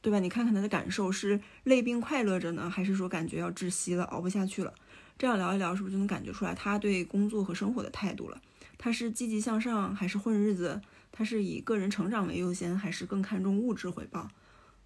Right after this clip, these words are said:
对吧？这些就是在深入之后获得的超越一象限之外的一些了解。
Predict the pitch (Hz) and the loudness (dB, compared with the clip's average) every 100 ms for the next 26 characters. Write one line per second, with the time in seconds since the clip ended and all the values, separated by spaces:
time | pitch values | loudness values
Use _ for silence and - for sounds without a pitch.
0 | - 208 165 - 196 214 208 202 202 196 | -8 -6 -4 -2 -2 0 0 0 0 0
1 | 202 226 240 226 185 - 214 247 185 - | 2 0 2 2 0 -2 0 0 0 0
2 | 180 - 135 143 151 - - 196 208 196 | -2 -2 -6 -6 -6 -6 0 2 2 2
3 | 180 - 208 226 196 190 170 190 196 226 | 0 0 0 0 -2 -2 -2 -2 -2 -2
4 | 190 208 - 160 180 202 - | -2 -4 -6 -8 -10 -10 -10